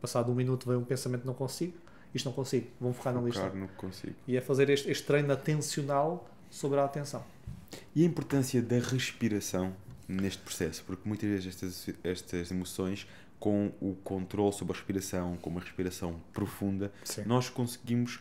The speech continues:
Speaker 2: ter um, um, um controle muito maior. E há alguma técnica em concreto que utilizes ou que, que partilhes, eh, neste sentido?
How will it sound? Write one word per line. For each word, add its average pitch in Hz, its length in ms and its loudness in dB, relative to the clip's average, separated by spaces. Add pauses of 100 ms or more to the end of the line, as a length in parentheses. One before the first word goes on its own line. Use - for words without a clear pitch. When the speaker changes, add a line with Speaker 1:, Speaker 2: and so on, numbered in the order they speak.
(220)
Speaker 2:
ter 110 120 0
um, 113 200 0 (140)
um, 104 240 -2 (200)
um 107 100 -6
controle 110 480 -2
muito 104 420 0
maior. 107 380 0 (880)
E 101 500 -2 (360)
há 107 80 -2
alguma 131 380 4
técnica 117 520 0
em 101 80 -2
concreto 98 640 -2 (300)
que - 120 -6
utilizes 95 500 -4
ou 87 80 0
que, - 120 -10 (320)
que 90 280 -2 (100)
partilhes, 90 640 -2 (300)
eh, 90 100 -4
neste 92 300 -4
sentido? 90 380 -6